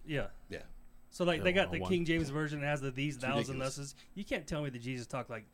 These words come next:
Speaker 1: "Hey, what are these thousand thuses doing over
Speaker 3: Yeah,
Speaker 1: here?"
Speaker 3: yeah,
Speaker 1: No,
Speaker 3: yeah.
Speaker 1: he didn't talk like that, right? He's, he's a normal dude. He hung out with his buddies.
Speaker 3: Mm-hmm.
Speaker 1: They went fishing.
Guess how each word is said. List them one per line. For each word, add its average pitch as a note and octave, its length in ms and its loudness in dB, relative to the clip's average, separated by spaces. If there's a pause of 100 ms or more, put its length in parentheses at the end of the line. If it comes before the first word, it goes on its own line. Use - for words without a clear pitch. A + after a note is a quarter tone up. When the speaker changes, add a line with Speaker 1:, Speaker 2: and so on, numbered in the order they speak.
(360)
Speaker 1:
"Hey, C3+ 160 0
what C3 160 0
are B2 100 0
these B2 300 -2
thousand A#2+ 420 -2
thuses B2 300 -4
doing B2 160 -4
over A#2+ 160 -4
Speaker 3:
Yeah, G2 60 6
Speaker 1:
here?" F#2 100 8 (100)
Speaker 3:
yeah, E2 60 2
Speaker 1:
No, D#2+ 60 0
Speaker 3:
yeah. D2+ 60 -4 (100)
Speaker 1:
he G#3+ 80 -4
didn't A3+ 180 -2
talk D3+ 200 -2
like G2 140 -16
that, - 220 -16
right? D3 160 -4
He's, D3 160 -6
he's D#3 160 -4
a D#3 40 -2
normal F#3+ 300 0
dude. D3+ 260 0
He C3+ 80 -4
hung D#3+ 140 -2
out E3 100 -4
with F3 80 -4
his E3 120 -6
buddies. C3 520 -4
Speaker 3:
Mm-hmm. G2 260 0
Speaker 1:
They C#3 60 0
went D#3+ 180 -4
fishing. D3 480 -4